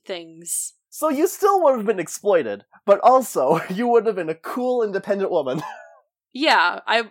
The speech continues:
Speaker 1: <laughs> I would have been,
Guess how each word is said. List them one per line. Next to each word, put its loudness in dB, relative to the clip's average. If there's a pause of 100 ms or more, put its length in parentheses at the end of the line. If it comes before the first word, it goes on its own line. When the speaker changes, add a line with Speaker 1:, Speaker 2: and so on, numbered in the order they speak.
Speaker 1:
<laughs> -6
I 2
would -8
have -10
been, -8